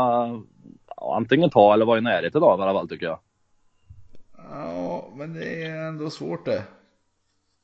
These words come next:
Speaker 2: Ehm, Brassy. Det låter som en,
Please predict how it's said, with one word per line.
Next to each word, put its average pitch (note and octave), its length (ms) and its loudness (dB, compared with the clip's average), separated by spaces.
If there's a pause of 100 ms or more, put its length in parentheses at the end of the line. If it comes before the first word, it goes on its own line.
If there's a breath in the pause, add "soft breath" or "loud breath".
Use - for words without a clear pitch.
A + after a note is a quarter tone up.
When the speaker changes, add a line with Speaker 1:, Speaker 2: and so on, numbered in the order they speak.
(360)
Speaker 2:
Ehm, B1 960 -10 (2000 soft breath)
Brassy. - 880 -18 (600)
Det A2 120 -18
låter C3+ 340 -10
som C#3 220 -12
en, C3+ 280 -10